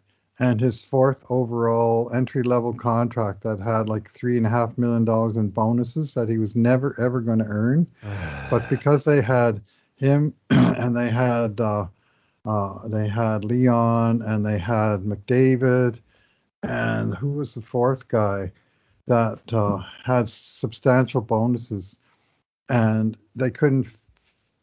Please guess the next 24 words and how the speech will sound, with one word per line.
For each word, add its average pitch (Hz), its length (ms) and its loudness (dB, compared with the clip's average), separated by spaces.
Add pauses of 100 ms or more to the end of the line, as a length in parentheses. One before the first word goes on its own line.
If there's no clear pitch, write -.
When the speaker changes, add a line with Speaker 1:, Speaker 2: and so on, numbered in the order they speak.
Speaker 1:
fit 165 200 -2
them 135 160 2
all 120 300 2
under 117 280 2
the 110 120 0
league's 113 340 0
policy 110 720 -2 (400)
easily, 101 540 -4
so 107 220 -6
they 110 140 0
had 113 180 0
to, 104 80 -2
Speaker 2:
Yak? 135 220 2
Speaker 1:
they 107 60 -2
had 117 200 -4
to 104 60 -8
Speaker 2:
Was 123 160 -6
Speaker 1:
farm 113 100 0
Speaker 2:
Yak 123 200 4
Speaker 1:
one 104 120 -2
Speaker 2:
on 104 80 0
Speaker 1:
out. 101 80 -4
Speaker 2:
still? - 400 -8
Was, 120 200 -10